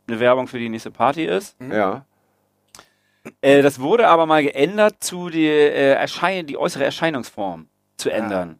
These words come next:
Speaker 3: Okay.
Speaker 1: Also so, so gesehen ist es schon eine Straftat, wenn sie auch nicht verfolgt wird in dem Sinne.
Speaker 2: Ich kann,
Speaker 3: Siehst du
Speaker 2: ich
Speaker 3: mal,
Speaker 2: kann mich
Speaker 1: Es gibt
Speaker 2: erinnern.
Speaker 1: eine Soko-Graffiti natürlich, ne,
Speaker 3: Ja,
Speaker 1: die, die
Speaker 3: aber die
Speaker 1: Sachschäden
Speaker 3: interessiert
Speaker 1: an
Speaker 3: sich
Speaker 1: den
Speaker 3: ja nicht so für euch, oder doch
Speaker 1: Nö.
Speaker 3: auch? Nee,
Speaker 1: Nee,
Speaker 3: okay.
Speaker 1: die interessiert sich für, für die, für die großen Sachschäden. Also
Speaker 3: Ja.
Speaker 1: wenn so eine Bahn, ähm,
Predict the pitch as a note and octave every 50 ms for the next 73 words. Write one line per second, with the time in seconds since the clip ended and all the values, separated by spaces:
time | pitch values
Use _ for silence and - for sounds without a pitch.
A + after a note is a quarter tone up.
0 | _ _ - F2+ F#2 - G2+ F#2 G2+ C3 D#3 D#3 - A#2+ A#2+ B2 A#2+ B2 C3+ C#3+
1 | C#3+ B2+ B2 D3+ E3 E3+ D#3 C#3+ D3 D3+ D3+ - B2 - - - - C#3 D3+ D#3
2 | - - C#3+ C#3 D3 C#3+ - - D3+ D3 D3 D3+ - - - B2+ - _ _ _
3 | _ - A2+ A2+ B2+ B2 C3 A2 A2+ A#2 A#2 A2 - A#2 - - A#2+ A2+ A#2 -
4 | - G2 F#2+ - - G2 F#2 F#2 F2 E2+ E2 E2+ E2+ D#2+ D#2 - - E3+ F3+ E3+
5 | - E3 F3+ F#3 F3+ G#3 G#3+ A3 G#3 - C#3+ - E3 F#3 G#3 A#3+ C4 E3 C3+ E3
6 | F3 F#3+ E3+ C3+ B2 C3 - D#3+ E3 F#3 G3+ F#3+ F#3 F3 F3 - F3+ F3 F#3 F3+
7 | E3+ - B2+ C#3 E3 A#2+ A#2 G#2+ G2 - C3 C3 C3 C3+ B2 B2 C3 D3+ C#3+ D#3
8 | D#3 D#3 D#3+ D#3+ D#3 F3 D3+ C3 B2 - D3+ D3 D#3 C#3+ - D#3 C#3+ - C#3+ -
9 | - D3+ C#3+ A2+ F#2+ F#2 F#2+ F#2 G2+ G2+ A#2 D#3 D#3+ D3+ C3+ G#2+ E2+ D#2 C#2+ -
10 | _ F2 F2+ D#2+ - C3+ C#3+ D3+ C#3+ C3 A2 A2+ C3 D3+ C#3 - - C#3+ C3 C#3+
11 | C3+ C#3 C3+ - - C#3+ C#3 C3+ C3 B2 - C#3 C3 B2 B2 A2 - B2+ A#2 A#2
12 | A2 A2+ B2 C3+ B2+ C3 A#2 C3+ C#3+ - - B2 A2 G#2 G2+ G#2 A2+ A#2+ - A#2
13 | A2+ A2+ A2 - B2 B2 A2+ A#2+ B2 B2 A#2 F#2 A2 A2 A#2+ B2 B2+ B2+ B2 B2
14 | - - A#2 A#2 A#2 A#2 A2+ A2 A2